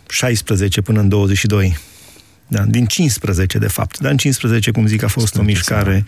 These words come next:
Speaker 2: da.
Speaker 1: mică, mică, uh, aproape neînsemnată, dar a fost o mișcare. A fost un fitil. Uh, cum vedeți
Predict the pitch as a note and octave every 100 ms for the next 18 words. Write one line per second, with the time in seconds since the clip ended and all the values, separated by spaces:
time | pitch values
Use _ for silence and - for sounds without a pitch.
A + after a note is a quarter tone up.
0 | - F2+ D#2 - - - - - D#3 D3
1 | F#2+ G#2 G#2+ F#2 F#2+ F#2+ G2+ A2 G2 G2
2 | G2 G#2 A2+ G#2+ A#2 G#2+ G#2 G#2+ G2 -
3 | G#2 G#2 C#3 C#3+ D3+ D3 C#3 C3+ A2 -
4 | F2+ - - - - - - - - -
5 | - - G2+ - A2 G#2 G2 F2+ - -
6 | - - - - - A2 G#2+ G2+ - G#3+
7 | A#3 G#3 - -